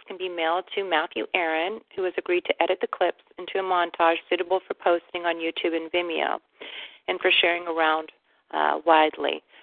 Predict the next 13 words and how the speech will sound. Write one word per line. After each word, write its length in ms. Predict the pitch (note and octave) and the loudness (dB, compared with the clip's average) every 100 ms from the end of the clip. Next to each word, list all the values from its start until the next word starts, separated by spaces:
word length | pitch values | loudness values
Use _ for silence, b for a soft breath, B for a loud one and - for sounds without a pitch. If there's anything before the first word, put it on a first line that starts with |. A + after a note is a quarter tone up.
| b | b
Matthew 300 | F#3 G3 G#3 | 4 4 2
can 140 | - G3 | -6 -2
be 100 | F#3+ | 0
reached 400 | F3 F3+ - - | 2 0 -2 -2
at 200 | - - - | 0 2 6
Doctor 580 | E3+ E3+ - G#3 A#3 - _ _ _ _ _ | 6 4 0 0 -2 -6 _ _ _ _ _
period 560 | - F3+ E3+ E3+ G#3 - - - | 0 4 4 4 2 0 -12 -8
Matthew 640 | F#3 F3+ F3+ - G3+ A3+ - _ | 2 4 4 2 0 0 -6 _
period 560 | - F3+ E3 D#3+ F3 - B B _ | 0 2 4 4 2 0 B B _
Aaron 500 | F3+ F3 E3+ F3 G#3+ A3+ _ _ _ _ | 0 2 2 2 -2 -8 _ _ _ _
A 280 | F3+ F3+ F#3+ - | 6 6 4 2
A 280 | F#3 F3+ F3+ - | 0 2 0 2
R 220 | E3+ E3+ | 2 4